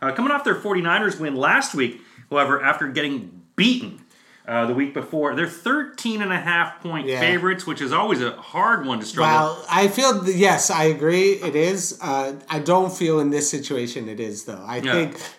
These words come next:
Speaker 2: Jacksonville, um, Luton going on the road into Green
Speaker 1: Luton.
Speaker 2: Bay, into Green
Speaker 1: <laughs>
Speaker 2: Bay, going up against Aaron
Speaker 1: Yeah.
Speaker 2: Rodgers is just gonna be too intimidating, especially playing in Green Bay, where it's probably gonna be getting a bit colder.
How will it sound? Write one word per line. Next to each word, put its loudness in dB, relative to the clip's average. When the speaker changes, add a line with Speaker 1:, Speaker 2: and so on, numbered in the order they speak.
Speaker 2:
Jacksonville, 2
um, -4
Luton -2
going 0
on -4
the -4
road 0
into -4
Green 4
Speaker 1:
Luton. 4
Speaker 2:
Bay, 0
into 4
Green 6
Speaker 1:
<laughs> -
Speaker 2:
Bay, 4
going 4
up 0
against 0
Aaron 0
Speaker 1:
Yeah. 0
Speaker 2:
Rodgers 2
is -6
just 0
gonna -2
be -4
too 0
intimidating, -2
especially -6
playing -2
in -4
Green -2
Bay, -4
where -4
it's -10
probably -2
gonna -2
be -4
getting -8
a -10
bit -10
colder. -6